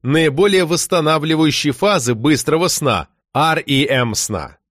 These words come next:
Именно кишечные бактерии стимулируют производство этих химических элементов в соответствии с уровнем кортизола. Считается, что самый низкий естественный уровень кортизола бывает ночью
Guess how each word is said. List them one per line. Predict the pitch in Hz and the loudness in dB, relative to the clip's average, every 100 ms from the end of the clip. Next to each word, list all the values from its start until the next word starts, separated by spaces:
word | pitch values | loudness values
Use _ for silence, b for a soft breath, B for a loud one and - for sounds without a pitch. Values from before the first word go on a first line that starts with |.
| _ - | _ -2
Именно | 139 143 147 | 0 2 2
кишечные | 139 156 165 147 147 139 | 0 0 -2 -2 0 0
бактерии | 135 - 214 220 131 | 0 -2 -2 0 0
стимулируют | 98 - 143 175 214 208 196 | -2 -4 -2 2 2 2 0
производство | 165 165 127 190 202 - 180 - | 2 2 2 0 0 0 -2 0
этих | 151 175 147 _ _ _ - | -2 0 -4 _ _ _ -10
химических | 175 202 175 135 - 117 - | -2 0 0 -2 -2 -4 -2
элементов | 131 127 135 202 214 202 - _ _ | 0 2 2 2 0 -2 -4 _ _
в | - | -6
соответствии | 185 151 131 170 180 196 | 0 0 0 0 0 0
с | 190 147 | 0 2
уровнем | 127 123 131 120 - _ | 2 4 2 -2 -6 _
кортизола. | - 127 - 127 104 76 - _ _ _ _ _ _ _ _ _ _ _ _ - | -2 -2 0 0 0 -2 -8 _ _ _ _ _ _ _ _ _ _ _ _ -10
Считается, | - 143 170 170 160 | -4 -2 0 0 -2
что | - 156 | -2 -4
самый | - 165 160 | 0 0 0
низкий | 165 190 - 123 | 2 0 0 -2
естественный | 117 123 151 135 135 139 123 | 0 0 0 -2 0 0 0
уровень | 139 147 117 113 | 2 2 2 0
кортизола | 123 117 135 170 233 214 | -2 -4 -2 0 2 2
бывает | 185 175 185 180 | 0 2 0 0
ночью | 233 185 - - | -2 -2 -4 -10